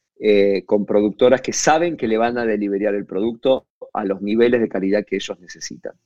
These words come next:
Eh, no cualquier productora puede hacerse cargo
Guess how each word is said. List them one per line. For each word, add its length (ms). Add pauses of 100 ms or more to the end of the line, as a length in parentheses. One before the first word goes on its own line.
(880)
Eh, 340
no 320
cualquier 540
productora 640
puede 240
hacerse 540
cargo 600